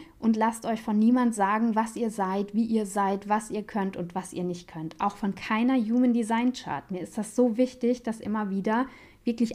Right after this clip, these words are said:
ein-, eindeutig zu sagen. Es ist einfach so eine Aufgabe und Herausforderung, dass du dich hier mit auseinandersetzt, dass du für dich rausfindest, was funktioniert gut, wo bin ich gut drin, was fällt mir jetzt eher schwer, was nimmt mir die Freude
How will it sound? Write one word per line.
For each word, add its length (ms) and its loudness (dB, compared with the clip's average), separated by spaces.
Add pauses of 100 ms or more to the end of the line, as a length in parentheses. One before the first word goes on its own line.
(160)
ein-, 500 8 (260)
eindeutig 1000 6
zu 140 2
sagen. 500 2 (1800)
Es 160 0
ist 200 -4
einfach 340 4
so 120 0
eine 200 6 (380)
Aufgabe 760 8
und 260 2
Herausforderung, 1120 6 (240)
dass 240 -2
du 80 -2
dich 180 -2
hier 240 -2
mit 280 -4
auseinandersetzt, 1000 4
dass 180 -6
du 220 -6
für 180 -2
dich 340 -2
rausfindest, 800 -2
was 140 -6
funktioniert 580 -6
gut, 480 4
wo 120 4
bin 160 2
ich 160 -6
gut 360 0
drin, 380 2
was 180 0
fällt 280 -4
mir 80 0
jetzt 180 -6
eher 220 -10
schwer, 480 2
was 180 -4
nimmt 260 0
mir 80 0
die 120 -4
Freude 520 -6